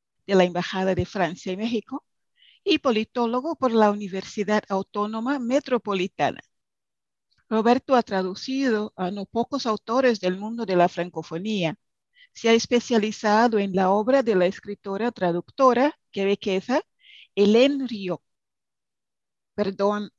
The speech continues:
perdonen porque yo no hablo francés. <laughs> Y tiene una trayectoria como articulista en varios medios de comunicación.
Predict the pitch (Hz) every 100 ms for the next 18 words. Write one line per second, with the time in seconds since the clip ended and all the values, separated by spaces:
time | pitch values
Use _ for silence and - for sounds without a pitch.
0 | - 185 185 208 214 233 226 196 196 180
1 | 170 135 180 190 214 226 233 240 180 160
2 | - - - - - - - - 262 -
3 | - - - - 254 - 302 339 302 269
4 | - 247 247 247 - 277 247 220 226 208
5 | 220 226 220 269 269 262 214 202 - 269
6 | 208 208 208 226 277 247 233 240 240 226
7 | 208 196 196 196 196 180 - - -